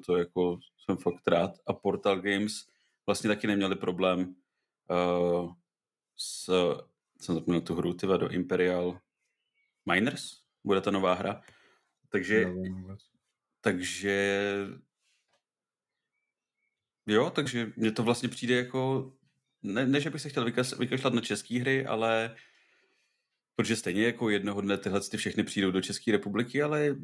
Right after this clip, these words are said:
Speaker 1: přijde mi takový zvláštní, že v tom zahraničí ti to prostě odkejvou, i když
Speaker 2: A
Speaker 1: jsi
Speaker 2: tak
Speaker 1: vlastně
Speaker 2: oni
Speaker 1: úplně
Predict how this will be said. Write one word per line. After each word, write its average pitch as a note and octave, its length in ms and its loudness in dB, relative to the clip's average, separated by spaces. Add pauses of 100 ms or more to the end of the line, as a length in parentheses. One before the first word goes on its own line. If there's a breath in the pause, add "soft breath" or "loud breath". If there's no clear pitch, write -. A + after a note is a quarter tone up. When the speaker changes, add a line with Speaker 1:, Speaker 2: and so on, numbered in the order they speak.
(120)
Speaker 1:
přijde C#3 240 -2
mi C3+ 120 2
takový C3+ 260 -2
zvláštní, A#2+ 500 0
že B2 100 -6
v B2 60 -14
tom A#2+ 160 -8
zahraničí A2+ 600 -2
ti A2+ 100 -6
to - 180 -2
prostě A#2+ 680 0
odkejvou, B2 760 0
i - 100 -8
když G#2+ 260 -6
Speaker 2:
A A#2 40 0
Speaker 1:
jsi A2+ 60 0
Speaker 2:
tak C3+ 80 0
Speaker 1:
vlastně A#2+ 280 2
Speaker 2:
oni A#2 80 -2
Speaker 1:
úplně A#2+ 280 2